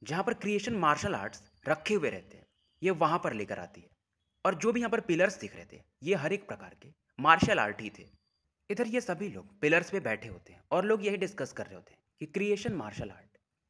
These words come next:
ये इनमें से कौन सीख पाएगा। लोगों का मेन मानना यही था कि लिन लांगटियान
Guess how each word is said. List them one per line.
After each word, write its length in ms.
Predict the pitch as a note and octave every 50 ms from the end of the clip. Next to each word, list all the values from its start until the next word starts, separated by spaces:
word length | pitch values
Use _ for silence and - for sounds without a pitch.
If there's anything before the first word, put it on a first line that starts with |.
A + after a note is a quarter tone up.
| _ _ -
ये 100 | D3+ G#3+
इनमें 180 | A#3 A3+ A#3+ B3
से 120 | - B3
कौन 260 | A#3+ - E3+ E3+ F3+ F3
सीख 160 | - A#2+ -
पाएगा। 400 | - - - - - - _ _ _ _ _ _ _ - A2+
लोगों 240 | B2+ E3 G3 A#3+
का 120 | A#3+ B3 A#3
मेन 200 | G#3+ G#3 A3 A3
मानना 280 | G#3 F#3 F3+ F#3+ G3+
यही 260 | G3 E3 B2 B2 C3+ B2+
था 340 | - - - - _ _ _ _ _
कि 100 | - E3
लिन 280 | F3 F3+ F#3 G3+ G#3+ G3
लांगटियान 520 | E3+ D3 C#3 C3+ C3+ - F#2 F2+ - -